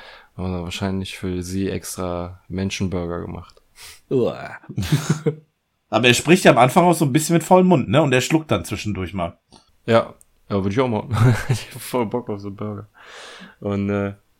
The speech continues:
Speaker 1: er sagt so, ja, den, den ganzen Leuten hier, denen scheint, äh, die, äh, Einigkeit nicht so viel auszumachen und so.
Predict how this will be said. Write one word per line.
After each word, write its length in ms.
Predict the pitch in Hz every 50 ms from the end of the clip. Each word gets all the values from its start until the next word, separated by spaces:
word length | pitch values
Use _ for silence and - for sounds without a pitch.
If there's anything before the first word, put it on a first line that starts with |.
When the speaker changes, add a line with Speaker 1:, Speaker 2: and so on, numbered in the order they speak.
| _ _ _ - _
Speaker 1:
er 140 | - 107 110
sagt 280 | 110 113 120 120 - -
so, 140 | - 123 117
ja, 240 | 113 113 113 113 113
den, 240 | 104 107 104 98 -
den 100 | - 101
ganzen 260 | 104 107 101 - 104 92
Leuten 260 | 95 95 107 143 127
hier, 120 | 127 139 135
denen 180 | 131 127 123 120
scheint, 320 | - 127 120 120 120 110
äh, 220 | 117 117 113 110 110
die, 400 | 110 110 110 107 107 107 104 104
äh, 380 | 101 98 98 101 98 98 98
Einigkeit 880 | - - 101 104 110 117 117 113 - - 123 117 110 110 110 - - - -
nicht 200 | 101 107 104 -
so 80 | - 113
viel 220 | - - 117 107
auszumachen 540 | - 139 143 - - - 104 95 92 95 98
und 80 | 98 98
so. 220 | 104 113 123 123